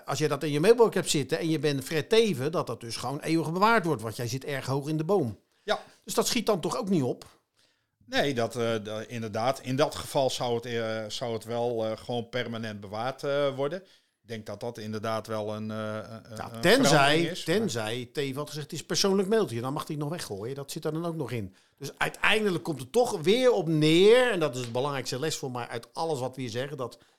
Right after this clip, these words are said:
Speaker 1: de individuele medewerker uiteindelijk zelf de keuzes maakt. En dus, eh, niet alleen, eh, digitaal vaardig moet zijn om zijn keuzes uit te voeren, maar ook zijn, bij zijn keuzes, eh,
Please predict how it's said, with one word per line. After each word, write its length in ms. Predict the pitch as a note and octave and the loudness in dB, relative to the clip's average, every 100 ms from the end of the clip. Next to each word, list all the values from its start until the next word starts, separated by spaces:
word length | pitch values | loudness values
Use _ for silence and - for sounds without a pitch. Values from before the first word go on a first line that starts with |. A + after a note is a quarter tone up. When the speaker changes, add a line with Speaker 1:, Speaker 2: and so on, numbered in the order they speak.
| _ _ _ | _ _ _
Speaker 1:
de 120 | - | -16
individuele 720 | - G3+ F3+ C#3 C#3+ C#3+ C3 B2+ | -2 0 0 -2 0 0 0 0
medewerker 580 | D3+ A#3 E3+ C#3 B2 | 4 4 4 0 0
uiteindelijk 440 | B2+ B2+ E3 D3+ - | -4 -2 -2 -2 0
zelf 200 | C#3 C3 | -2 -2
de 100 | D#3 | 0
keuzes 380 | G#3 G3+ D#3+ A2+ | 0 0 -2 -4
maakt. 480 | G#2+ A#2 - - _ _ _ _ _ _ _ _ - | -6 -8 -10 -18 _ _ _ _ _ _ _ _ -6
En 180 | D3+ | -4
dus, 300 | B2 C#3 - | -2 -4 -4
eh, 540 | - C3+ B2+ B2 B2 A#2+ | -4 -2 0 0 0 -2
niet 220 | C#3 B2 | -4 -6
alleen, 500 | C3 C3 A#2+ B2+ - _ | -4 -4 -4 -8 -12 _
eh, 520 | - A2 G#2+ G#2 G2+ G2+ | -14 -12 -10 -12 -12 -10
digitaal 300 | G#2+ D#3 D#3 | -2 2 2
vaardig 340 | C3+ G3 E3 C#3+ F3+ - C3 | 6 4 4 -6 -10 -16 -18
moet 220 | D#3 - | -20 -10
zijn 200 | C3+ C3 | -8 -8
om 80 | A#2+ | -6
zijn 140 | C3+ | -6
keuzes 360 | A2+ D3+ A#2+ B2 | 0 0 0 -2
uit 180 | A3 A3+ | 0 0
te 100 | D#3+ | 0
voeren, 320 | B2+ C3 D#3+ | -4 -2 -2
maar 140 | D#3 | -2
ook 140 | D#3 - | -4 -4
zijn, 180 | C3 - _ _ | -6 -8 _ _
bij 220 | _ C3+ C3 | _ -8 -6
zijn 280 | C3 - | -8 -10
keuzes, 760 | - A3 A#3 E3 B2+ F#3+ - - _ _ _ _ _ _ | 2 4 4 2 0 0 -2 -4 _ _ _ _ _ _
eh, 600 | A#2+ B2 B2 B2 B2 | -10 -6 -6 -6 -6